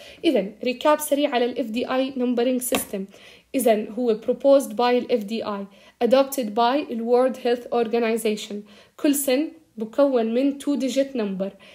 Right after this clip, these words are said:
اللي على اليسار بتعبر عن الكوادرنت، اللي على اليمين بتعبر عن التوث. إذا أنا كنت بتعامل مع أسنان permanent فالأرقام from one to four، from one to four for permanent.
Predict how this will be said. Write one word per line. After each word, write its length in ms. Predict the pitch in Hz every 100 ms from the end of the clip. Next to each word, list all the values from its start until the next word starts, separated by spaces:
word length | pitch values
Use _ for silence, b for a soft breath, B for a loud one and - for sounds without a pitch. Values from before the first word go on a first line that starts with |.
| B -
اللي 220 | 240 226
على 180 | 220 285
اليسار 460 | 302 285 254 202
بتعبر 560 | 190 208 214 233 214 220
عن 180 | 214 233
الكوادرنت، 840 | - 214 - 247 262 277 311 294
اللي 240 | - 214 214
على 180 | 240
اليمين 480 | 285 269 269 277 269
بتعبر 540 | 220 220 226 226 254 247
عن 300 | 214 240 240
التوث. 460 | 240 - - 208 - _ B B B B -
إذا 140 | 226
أنا 160 | 294 285
كنت 340 | 285 277 -
بتعامل 560 | 262 240 262 240 202 208
مع 240 | 240 -
أسنان 420 | 240 - 254 214 190 -
permanent 520 | 294 277 262 247 254 B B
فالأرقام 720 | - 247 269 262 285 247 202
from 440 | 202 - 254 226 202
one 440 | 233 311 349 -
to 80 | 294
four، 300 | - 233 190 - - _ _
from 160 | 240 220
one 280 | 220 254 359 339 - - - -
to 60 | 392 - - - - -
four 220 | 269 262
for 260 | 254 - 240
permanent. 680 | 226 254 226 196 196 196